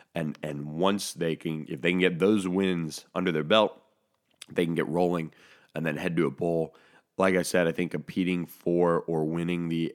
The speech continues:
the A A C West, so being right in there like they were last year. I mean, like I said, they're a quarterback away, uh, against Memphis from really being able to to make it to the A A C championship game. So,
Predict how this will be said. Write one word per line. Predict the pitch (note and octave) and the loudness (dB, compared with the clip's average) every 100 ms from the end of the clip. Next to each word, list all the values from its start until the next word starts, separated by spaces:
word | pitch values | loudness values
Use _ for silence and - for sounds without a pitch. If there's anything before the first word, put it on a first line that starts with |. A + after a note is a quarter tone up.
| - | -6
the | D#2 D2+ | -6 -2
A | D#2 D#2 | 2 2
A | D#2 | 0
C | - D#2 | -2 -2
West, | D#2 D#2 D#2 | 0 -2 -4
so | - D2+ | -6 -6
being | C#2+ E2+ E2 | -2 0 0
right | D#2 D#2+ | 2 2
in | D#2+ D#2+ | 0 0
there | D#2 | 0
like | D2+ D2+ | 0 -2
they | D#2+ | -2
were | D2+ D#2 | 0 -2
last | C#2+ D#2+ E2 - | -2 -4 -6 -6
year. | |
I | D#2 | -4
mean, | D#2 D2 - _ _ _ - | -4 -8 -12 _ _ _ -14
like | - | -8
I | D#2 | -4
said, | - G2+ F2+ - _ | 2 2 2 -6 _
they're | - - | -12 -12
a | |
quarterback | - - D2 D2+ D#2 | -10 -6 0 0 0
away, | E2 D#2+ D#2 D#2 - _ _ _ _ | 0 2 0 -2 -8 _ _ _ _
uh, | D#2+ D2 - | -4 -2 -4
against | D2 D2+ - | -6 -8 -4
Memphis | E2 D#2+ D2+ D2+ | -4 -2 -4 -6
from | - D2 | -6 -4
really | D2+ D#2 | -2 -2
being | D2+ D#2 | -2 -4
able | D2+ D2 | -4 -4
to | D2+ C#2+ C#2 _ _ _ _ _ _ _ _ - - D2 - _ _ | -4 -4 -6 _ _ _ _ _ _ _ _ -20 -12 -12 -12 _ _
to | - | -10
make | C#2+ D2 D2+ | -8 -6 -6
it | |
to | C#2+ | -4
the | D2+ D2 | -4 0
A | D2+ D#2 | 0 -2
A | |
C | - C#2+ | -6 -10
championship | - F#2 F#2 - - - | -4 -4 -4 -10 -12 -12
game. | - - - | -12 -12 -12
So, | - F#2 E2+ E2 | -4 2 2 2